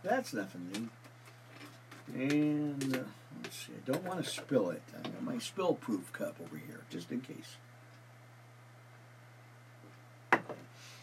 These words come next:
Good stuff. Boy, I love that. Uh, okay, so there you go. First Peter chapter five. Now, I, again, I kinda messed up on that one. It was supposed to be,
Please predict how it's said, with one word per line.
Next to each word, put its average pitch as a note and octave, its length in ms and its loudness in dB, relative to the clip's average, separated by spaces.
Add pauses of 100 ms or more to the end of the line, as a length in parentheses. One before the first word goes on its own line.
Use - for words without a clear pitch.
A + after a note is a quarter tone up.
(800)
Good C4+ 340 12
stuff. - 600 8
Boy, F3 160 4
I D3 40 8
love C3+ 180 6
that. - 160 0 (160)
Uh, D#3 640 8
okay, B3 200 4
so C3+ 160 4
there D3 120 10
you D#3 100 12
go. A3 260 4 (220)
First F3 260 2
Peter F3+ 200 0
chapter F3+ 260 0
five. G3 340 6
Now, A#2+ 200 8
I, C3+ 240 8
again, D3 340 6
I C#3+ 140 6 (100)
kinda C#3 180 4
messed D3 260 4
up E3 140 0
on A#2+ 140 6
that A#2 160 4
one. C#3+ 180 4
It C#3 100 2
was A2+ 100 -4
supposed - 300 -2
to - 40 -8
be, C3 240 4